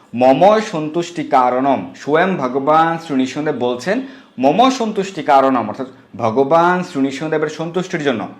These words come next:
ভগবানের সন্তুষ্টির জন্য, ভগবানের প্রীতি বিধানের জন্য প্রতি বছর বছর এই নরসিংহ চতুর্দশী ব্রত পালন করা সকল মানুষের কর্তব্য। "মহাগুহ্যম ইদম শ্রেষ্ঠম", এই ব্রত হচ্ছে অনেক গুহ্যতম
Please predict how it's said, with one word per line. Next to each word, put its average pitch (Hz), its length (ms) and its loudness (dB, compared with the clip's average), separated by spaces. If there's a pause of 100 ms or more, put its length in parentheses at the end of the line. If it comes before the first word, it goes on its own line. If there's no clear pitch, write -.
(360)
ভগবানের 139 640 2
সন্তুষ্টির 156 500 -8
জন্য, 104 260 -4 (400)
ভগবানের 139 560 2
প্রীতি 185 280 -2
বিধানের 151 420 0
জন্য 151 420 0 (300)
প্রতি 190 360 2
বছর 135 400 4
বছর 151 560 4 (280)
এই 131 100 2
নরসিংহ 170 720 2
চতুর্দশী 156 520 -4
ব্রত 139 280 -2
পালন 156 240 2
করা 165 200 2
সকল 165 340 -4
মানুষের 113 380 -4
কর্তব্য। 104 600 -2
"মহাগুহ্যম 160 1000 4
ইদম 156 320 0
শ্রেষ্ঠম", 123 600 -4
এই 151 180 0
ব্রত 156 260 0
হচ্ছে 165 360 -2
অনেক 143 320 -2
গুহ্যতম 131 720 -2